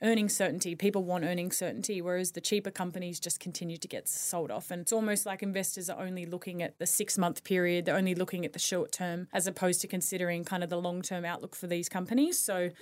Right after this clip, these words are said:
we discussed consumer discretionary is unloved, media names which are tied to, you know, advertising and the macro are very unloved. So there, there are pockets which are very expensive, and then there's pockets which continue to remain loved because of the short-term environment.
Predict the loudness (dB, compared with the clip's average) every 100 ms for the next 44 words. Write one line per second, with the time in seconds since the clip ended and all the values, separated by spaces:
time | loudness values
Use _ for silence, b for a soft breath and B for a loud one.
0 | 0 4 4 4 2 2 -2 0 2 4
1 | 4 2 2 2 2 2 2 2 0 2
2 | 2 0 -2 -6 0 4 6 4 4 4
3 | 4 0 -2 -4 0 2 2 0 0 0
4 | 2 2 0 0 0 0 -2 -2 0 0
5 | 2 4 6 4 2 B B -2 2 4
6 | 4 2 2 2 2 2 0 2 2 2
7 | 4 4 6 4 2 0 -2 -6 -4 -4
8 | 2 4 4 2 2 4 4 4 2 0
9 | -2 0 0 0 -2 -2 -2 -2 -2 -2
10 | 0 2 2 2 0 0 0 0 0 -4
11 | -4 -8 -6 -4 -4 -4 -2 -4 -2 -2
12 | -2 -2 -2 -4 -4 -6